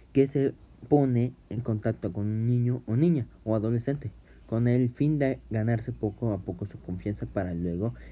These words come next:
involucrarse en una actividad sexual. Tema dos, bullying y ciberacoso.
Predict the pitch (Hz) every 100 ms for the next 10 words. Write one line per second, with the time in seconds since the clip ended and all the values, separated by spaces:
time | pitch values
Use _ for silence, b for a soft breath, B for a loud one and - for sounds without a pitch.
0 | B 110 101 - 101 101 - 110 107 110
1 | 98 101 92 87 - 107 101 - 143 113
2 | B B B - 202 165 98 - - B
3 | B B 151 180 196 165 - 120 104 95
4 | 87 85 -